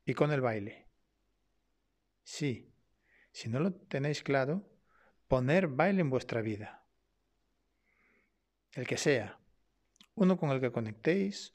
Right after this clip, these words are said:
uno que os guste la música, y si no tenéis nada claro, probar hasta que deis con él. Tener claro de que no os puede traer nada malo. No es posible que lo haga.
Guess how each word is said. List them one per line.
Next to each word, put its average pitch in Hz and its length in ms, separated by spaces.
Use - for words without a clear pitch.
uno 135 180
que 127 100
os 120 80
guste 127 220
la 117 100
música, 156 600
y 120 100
si 113 120
no 143 120
tenéis 170 520
nada 123 320
claro, 120 480
probar 135 600
hasta - 240
que 113 100
deis 113 180
con 113 220
él. 127 160
Tener 147 280
claro 180 440
de 123 160
que 127 100
no 139 400
os - 200
puede 175 280
traer 151 480
nada 143 440
malo. 110 460
No 123 420
es 202 100
posible 120 540
que - 120
lo 104 140
haga. 120 300